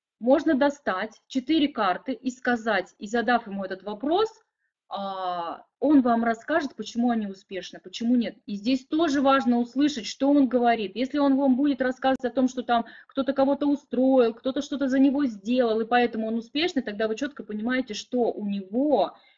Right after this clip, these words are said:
первая потребность, вторая базовая потребность, третья и четвертая базовая потребность конкретно нарушена. И тогда вам в совокупности нужно будет работать над всеми этими потребностями, потому что «я хороший», «я», а, идентич-, у-, э,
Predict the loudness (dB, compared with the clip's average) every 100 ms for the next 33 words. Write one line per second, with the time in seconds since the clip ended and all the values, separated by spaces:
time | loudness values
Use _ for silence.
0 | _ 2 4 4 2 2 -2 -2 -4 -2
1 | -8 -4 0 0 0 -2 -4 -8 -8 -8
2 | -8 -10 -6 -6 -2 -4 -4 -4 2 2
3 | 2 0 4 2 2 -6 -8 -6 -6 -6
4 | -8 -8 -6 -2 -2 0 -2 -2 -4 0
5 | 0 0 -6 -8 -8 -10 _ _ _ _
6 | -2 0 2 2 2 0 0 -2 -2 -2
7 | 2 2 2 -2 -2 -2 -4 -2 -2 0
8 | -2 -4 -8 -2 0 0 -2 -10 -8 -8
9 | -8 -10 -14 -16 -8 -6 -6 -8 2 2
10 | 2 -4 -2 -2 -4 -12 -4 -2 -2 -6
11 | -20 -20 -4 -4 -2 0 -2 0 -2 -2
12 | -8 -8 -8 -8 -10